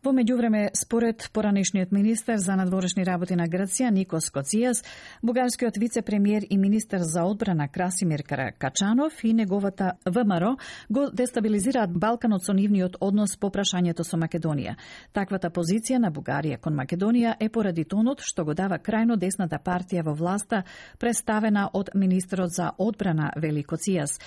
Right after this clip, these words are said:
И додава, цитат: „Веќе ја предупредивме Европската Унија дека тој води крајно несоодветна политика за Европската Унија.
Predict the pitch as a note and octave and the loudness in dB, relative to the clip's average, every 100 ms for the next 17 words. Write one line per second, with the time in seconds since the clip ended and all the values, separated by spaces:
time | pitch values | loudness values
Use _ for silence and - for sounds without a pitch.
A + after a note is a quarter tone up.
0 | - - - - G3+ G#3 A3 A3+ A3 D3+ | -18 -20 -6 -2 0 2 2 0 0 -4
1 | - B3 - - - G3 A#3 C#4 B3+ G#3 | -2 -4 -4 -12 -4 -2 0 0 2 2
2 | F#3 G3 F3+ E3+ B3+ A#3 G3+ E3+ D#3 D#3+ | 0 0 0 0 0 0 0 0 0 0
3 | D#3 - D#3 F#3+ G#3+ A#3+ A3 - - - | -4 -4 -2 2 4 2 0 -6 -14 -4
4 | B3 B3+ A#3+ A#3 G3+ G#3 G3 - G#3 G#3 | -2 -2 0 0 2 0 0 -2 0 4
5 | G#3+ G3 - F3+ F3+ F3+ F#3+ F#3 F#3 F#3+ | 4 2 0 0 0 -2 -2 -2 0 0
6 | G3+ A3 F3 D3 C#3 C3+ - D#3 D#3+ D#3+ | 0 -2 -2 -2 -4 -4 -6 -4 -2 0
7 | C#3+ | -2